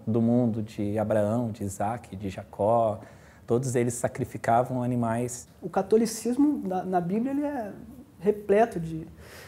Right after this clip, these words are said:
Speaker 2: de situações onde um cordeiro é oferecido ao filho do, de Abraão, Isaac, quase foi morto em, em oferenda. E a, a questão é quando isso passou a ser proibido. Você entende? Quando isso passou a ser proibido?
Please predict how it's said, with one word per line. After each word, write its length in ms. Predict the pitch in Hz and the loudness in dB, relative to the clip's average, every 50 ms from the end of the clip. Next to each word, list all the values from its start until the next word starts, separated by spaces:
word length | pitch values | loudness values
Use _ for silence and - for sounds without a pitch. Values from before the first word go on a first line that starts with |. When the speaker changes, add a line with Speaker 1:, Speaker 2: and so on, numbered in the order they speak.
| - - - - - - | -20 -20 -20 -20 -20 -16
Speaker 2:
de 80 | - | -8
situações 680 | - - 180 175 - 196 180 175 - - 185 190 214 226 | -6 -4 -4 0 0 0 0 -2 -4 -4 -2 -2 0 0
onde 500 | 254 285 277 285 294 302 277 214 170 160 | 0 0 0 2 2 0 0 0 -2 -2
um 120 | - 175 170 | -4 -8 -2
cordeiro 480 | 175 - 196 190 165 160 165 202 247 | 2 4 4 4 4 2 0 2 2
é 20 | 220 | 0
oferecido 720 | - - 175 165 160 - - - 165 - 170 180 175 156 - - | 0 -2 -4 -6 -6 -8 -10 -14 -14 -14 -12 -14 -14 -16 -16 -14
ao 140 | - 156 160 | -12 -10 -10
filho 480 | - - - - - 196 214 220 208 | -10 -12 -14 -8 -4 -2 0 2 0
do, 320 | 175 165 165 160 165 180 - - - - - - - - - - - - | 0 -2 -4 -8 -8 -12 -16 -18 -20 -20 -20 -20 -20 -20 -20 -18 -10 -2
de 100 | 165 165 | 0 0
Abraão, 380 | 156 170 180 165 156 165 180 | 2 2 0 0 0 0 0
Isaac, 360 | 175 165 156 160 165 165 - 165 | 0 0 0 -2 -2 -2 -4 -8
quase 380 | - - - 170 202 214 196 | -4 0 2 4 4 2 2
foi 460 | 185 - - - 165 170 165 165 165 165 160 - - - - - - | -2 -6 -8 -8 -6 -6 -6 -6 -8 -10 -12 -16 -20 -20 -20 -16 -10
morto 420 | 190 175 165 175 190 190 190 - | -6 -2 0 0 0 0 -2 -6
em, 140 | 165 165 165 - - | -8 -8 -8 -8 -8
em 40 | 175 | -8
oferenda. 640 | 170 165 - - 170 165 165 180 196 190 175 165 - - - | -8 -6 -6 -4 -4 -2 -2 -2 -4 -6 -8 -10 -12 -14 -16
E 80 | - 190 - - - - | -16 -16 -16 -16 -12 -10
a, 60 | 190 | -8
a 120 | 196 - 190 | -8 -4 0
questão 300 | - 196 196 - - 285 | 0 0 0 2 0 0
é 60 | 262 | 0
quando 340 | 277 - 277 311 311 226 190 | 2 4 4 6 6 6 4
isso 180 | 175 - 160 | 2 -2 -4
passou 380 | - - 156 151 - - - 165 | -4 -4 -4 -4 -4 -6 -6 -6
a 40 | 156 | -6
ser 120 | - 165 | -6 -8
proibido. 400 | - 175 165 165 165 170 160 - 165 - - - - - - - - - - - - - - - - - - - - - | -6 -6 -6 -4 -6 -6 -8 -10 -12 -14 -16 -18 -20 -20 -20 -20 -20 -20 -20 -20 -20 -20 -20 -20 -20 -20 -20 -20 -20 -20
Você 140 | - - 170 | -14 -8 -8
entende? 300 | 165 165 - 185 170 165 | -6 -4 -2 -2 -2 -2
Quando 240 | 165 - 220 214 196 | -2 -2 -2 0 0
isso 120 | 160 - | -2 -4
passou 320 | - 170 156 - - - 165 | -6 -10 -10 -10 -10 -10 -10
a 40 | 156 | -10
ser 120 | - 160 | -10 -10
proibido? 400 | - - 165 165 160 165 165 175 | -8 -6 -6 -6 -6 -6 -8 -10